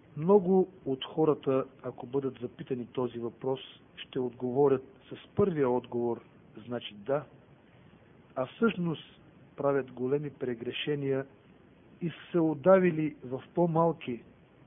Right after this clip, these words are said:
Тогава къде е страха от Аллах субханаху ва тааля?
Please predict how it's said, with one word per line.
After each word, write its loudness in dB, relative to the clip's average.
Тогава 0
къде -6
е -4
страха -8
от -6
Аллах -4
субханаху -10
ва -4
тааля? -2